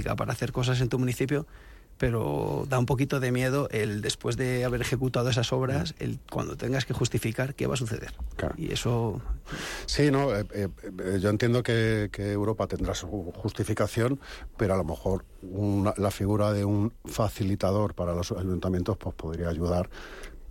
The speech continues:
Speaker 2: Que en la, en empresas privadas los, las hay, ¿eh?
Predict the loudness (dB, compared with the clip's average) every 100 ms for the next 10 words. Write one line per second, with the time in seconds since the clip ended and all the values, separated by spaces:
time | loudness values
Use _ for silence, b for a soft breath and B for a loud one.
0 | -16 -16 -18 -16 -6 2 4 4 2 2
1 | 2 2 2 0 -2 -6 -2 2 2 2
2 | 0 -4 -6 -8 -6 -4 -4 -4